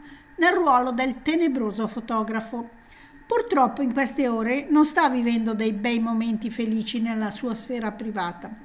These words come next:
e ciò ha spiazzato coloro che la seguono fin dai suoi primi esordi. La notizia sta circolando sul web e si sta diffondendo a macchia d'olio.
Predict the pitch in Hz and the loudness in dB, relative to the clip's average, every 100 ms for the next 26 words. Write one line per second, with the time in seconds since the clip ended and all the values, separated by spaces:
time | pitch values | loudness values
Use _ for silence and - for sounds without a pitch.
0 | - - - - 381 - 311 226 254 269 | -20 -20 -18 -4 -2 2 4 4 2 -2
1 | 226 311 285 285 233 285 285 302 277 269 | -2 -2 -2 -2 -2 -2 0 2 2 2
2 | 269 285 285 285 269 220 220 233 233 277 | 0 0 0 0 0 0 -2 -2 -2 2
3 | 339 285 277 285 262 - 240 226 208 208 | 4 6 4 0 -4 -2 -2 -2 -2 -4
4 | 180 175 180 - - - - - 339 330 | -4 -6 -10 -14 -18 -20 -20 -6 2 4
5 | 359 339 294 233 - 285 277 240 226 285 | 4 4 2 0 0 0 0 -2 0 -2
6 | 277 285 262 262 262 - 269 220 214 220 | 0 2 2 2 -2 0 -2 0 -4 -6
7 | 208 - 311 - 320 - - 220 247 - | -8 -4 -2 2 2 4 2 2 -2 0
8 | 285 254 226 220 226 226 233 233 226 202 | 0 2 0 0 2 0 -2 -4 -6 -4
9 | 190 185 185 | -4 -4 -8